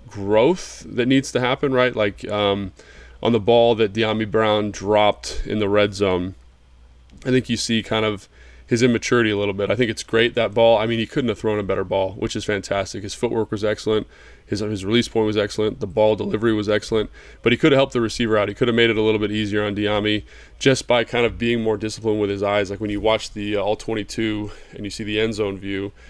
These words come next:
his eyes flash immediately to Di-, immediately to Dyami, and you know that ball is going there right now. And the safety also knows that. And you see the safety breaking, and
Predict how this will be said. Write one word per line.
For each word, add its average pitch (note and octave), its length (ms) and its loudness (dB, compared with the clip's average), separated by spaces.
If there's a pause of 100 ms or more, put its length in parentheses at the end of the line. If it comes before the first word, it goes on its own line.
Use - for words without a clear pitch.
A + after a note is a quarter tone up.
(180)
his A2+ 180 -2
eyes A#2 220 0
flash A2+ 380 0
immediately A2 520 -6
to G2+ 180 -6
Di-, - 140 -12
immediately A#2+ 440 -2
to G#2+ 100 -6
Dyami, G#2+ 420 -4
and G2+ 80 -4
you G#2+ 100 -6
know G#2+ 140 -2
that G#2 180 -2
ball G2+ 220 0
is G2 120 -10
going G2+ 300 -4
there G2 280 -4 (540)
right G#2+ 360 -2
now. F#2+ 440 -2 (200)
And G#2+ 160 -6
the G2+ 60 -6
safety A#2 440 -2
also G#2+ 280 0
knows F#2 280 -4
that. F2+ 100 -4
And G2+ 80 -8
you G2+ 80 -6
see - 120 -10
the F#2+ 80 -8
safety G#2+ 360 -2
breaking, G2+ 500 -2 (420)
and G#2 460 -4